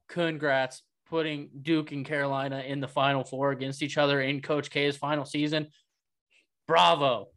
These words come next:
Ab-, br-, better than any movie. I might have a heart attack.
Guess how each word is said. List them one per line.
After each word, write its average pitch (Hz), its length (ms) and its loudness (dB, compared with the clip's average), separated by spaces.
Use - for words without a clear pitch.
Ab-, 175 260 4
br-, 175 80 -2
better 196 220 4
than 190 140 4
any 170 200 2
movie. 160 480 0
I 165 160 2
might 180 200 4
have 156 200 4
a 147 60 2
heart 147 200 2
attack. 139 400 -2